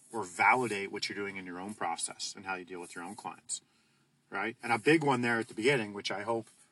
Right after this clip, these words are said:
you take from this, is the grinding business owners on stuff, right? That wasn't the, supposed to be the main topic of the podcast, then it's not, but that's just a takeaway I hope that you do, because if you think about it,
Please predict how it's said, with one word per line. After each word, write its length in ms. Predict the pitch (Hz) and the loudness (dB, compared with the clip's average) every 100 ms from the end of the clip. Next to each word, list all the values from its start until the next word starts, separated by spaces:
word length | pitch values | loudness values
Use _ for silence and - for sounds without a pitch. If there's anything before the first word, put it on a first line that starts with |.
| _ - | _ -8
you 80 | |
take 260 | 101 123 120 | -2 0 0
from 140 | 104 | -4
this, 280 | 90 87 - | -8 -6 -6
is 260 | 92 90 - _ _ _ | -4 -8 -10 _ _ _
the 80 | 123 | -8
grinding 580 | 110 110 110 117 110 101 | -2 0 2 2 -2 -2
business 400 | 104 110 107 - | -2 -2 -2 -4
owners 300 | 90 87 82 | -4 -10 -14
on 140 | 82 | -10
stuff, 420 | - - - - _ _ _ _ _ _ _ _ | -10 -10 -14 -20 _ _ _ _ _ _ _ _
right? 220 | 95 110 - _ _ _ _ | -8 -8 -10 _ _ _ _
That 160 | 104 101 | 2 2
wasn't 360 | 104 95 90 | -2 -6 -8
the, 280 | 101 90 85 - _ _ _ _ _ _ - _ - | -8 -6 -10 -14 _ _ _ _ _ _ -20 _ -8
supposed 280 | - - 101 | -2 -2 -2
to 60 | 107 | -2
be 60 | |
the 80 | 95 | -4
main 180 | 95 90 | -4 0
topic 380 | 101 113 - 117 | 6 6 4 -2
of 80 | 95 | -4
the 60 | |
podcast, 500 | 87 90 90 90 - | -2 -4 -2 -4 -4
then 100 | 101 | -8
it's 140 | 87 - | -10 -4
not, 280 | 117 98 - | -2 -4 -6
but 80 | 107 | -6
that's 160 | 104 | -4
just 180 | 107 - | -2 -2
a 60 | - | 0
takeaway 420 | 120 113 104 95 | 0 0 -2 -4
I 40 | |
hope 180 | 98 98 | -4 -6
that 120 | 90 | -8
you 80 | 87 | -10
do, 220 | 92 104 85 | -4 -4 -4
because 300 | 90 90 85 | -8 -8 -8
if 100 | 98 | -10
you 60 | |
think 200 | - 110 | -10 -8
about 300 | 98 85 | -6 -4
it, 80 | 85 | -4